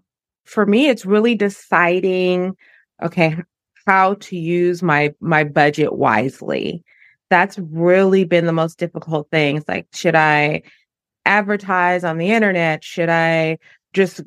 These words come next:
go out there and hit the pavement. It's been,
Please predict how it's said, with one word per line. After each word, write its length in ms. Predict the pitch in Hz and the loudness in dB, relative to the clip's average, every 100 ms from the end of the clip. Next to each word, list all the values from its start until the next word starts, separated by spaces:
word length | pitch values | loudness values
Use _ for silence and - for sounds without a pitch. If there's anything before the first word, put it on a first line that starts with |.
| 160 | 0
go 220 | 208 185 | 4 6
out 280 | 180 170 - | 4 2 0
there 600 | 180 175 175 170 165 - - | 0 2 2 0 -2 -4 0
and 160 | 165 | 0
hit 160 | 156 202 | 2 0
the 80 | 185 | -2
pavement. 680 | - 190 202 175 117 - - | 0 2 2 0 -4 -4 -6
It's 220 | 131 - | -8 -2
been, 300 | 180 170 | 0 0